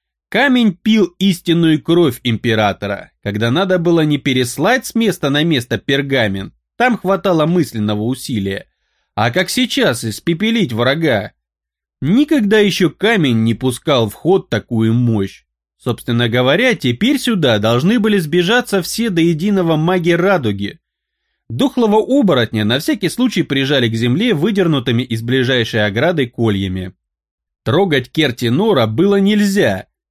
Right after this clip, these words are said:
нельзя даже перенести в дом. Двое вольных, нещадно хлеща коней, уже скакали за магом-лекарем.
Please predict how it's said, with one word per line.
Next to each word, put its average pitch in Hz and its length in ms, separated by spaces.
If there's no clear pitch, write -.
нельзя 220 480
даже 202 320
перенести 175 640
в 175 100
дом. 156 460
Двое 185 500
вольных, 165 560
нещадно 131 600
хлеща 123 520
коней, 139 480
уже 175 280
скакали 190 560
за 123 160
магом-лекарем. 120 1000